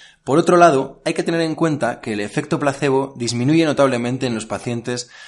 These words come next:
que padecen una depresión muy severa y, en cambio, el de los antidepresivos se mantiene.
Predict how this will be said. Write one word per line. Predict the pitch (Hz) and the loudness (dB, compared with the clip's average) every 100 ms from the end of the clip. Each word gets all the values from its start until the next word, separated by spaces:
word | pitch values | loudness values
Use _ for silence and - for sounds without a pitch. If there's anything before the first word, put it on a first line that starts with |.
| - - | -20 -10
que | 98 | -6
padecen | 107 113 120 120 120 - | -2 -4 -4 -8 -10 -6
una | 135 | -2
depresión | 131 104 101 - 120 117 | -2 -2 -6 -4 -6 -8
muy | 117 123 | -6 -4
severa | - 98 117 87 - _ - | -4 -4 -6 -6 -12 _ -12
y, | 107 | -10
en | 101 | -4
cambio, | 143 135 113 117 139 _ _ _ _ _ _ _ _ - | 0 0 0 -2 -6 _ _ _ _ _ _ _ _ -10
el | 110 | -6
de | |
los | 104 107 | -4 -4
antidepresivos | 98 104 95 90 - 135 139 - - | -6 -8 -6 -6 -4 -2 -2 -4 -10
se | - | -8
mantiene. | 90 90 92 87 - | -8 -10 -12 -14 -14